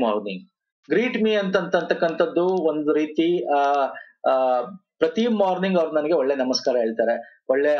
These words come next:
ಹರ್ಷವಾಗಿ ನನ್ನ ನೋಡ್ಕೋತಾರೆ, ಹರ್ಷದಿಂದ ಮಾತಾಡಿಸ್ತಾರೆ ಅನ್ನೋ ರೀತಿ Greet ಅಂತಿದೆ ಇಲ್ಲಿ. Again, ಇಲ್ಲಿ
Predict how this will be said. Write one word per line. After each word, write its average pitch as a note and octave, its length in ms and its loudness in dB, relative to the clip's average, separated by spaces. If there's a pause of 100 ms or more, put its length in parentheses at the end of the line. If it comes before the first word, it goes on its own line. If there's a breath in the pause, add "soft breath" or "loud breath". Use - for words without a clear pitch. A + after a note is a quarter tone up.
(120)
ಹರ್ಷವಾಗಿ C#3+ 680 0
ನನ್ನ C3 220 -2
ನೋಡ್ಕೋತಾರೆ, A#2+ 420 0
ಹರ್ಷದಿಂದ C3 540 -2
ಮಾತಾಡಿಸ್ತಾರೆ A2+ 480 -2
ಅನ್ನೋ G2 180 -8
ರೀತಿ - 160 -20 (580 soft breath)
Greet G#3 440 0
ಅಂತಿದೆ A2 320 -4
ಇಲ್ಲಿ. - 120 -16 (460)
Again, G#3 240 0 (140)
ಇಲ್ಲಿ G3+ 120 2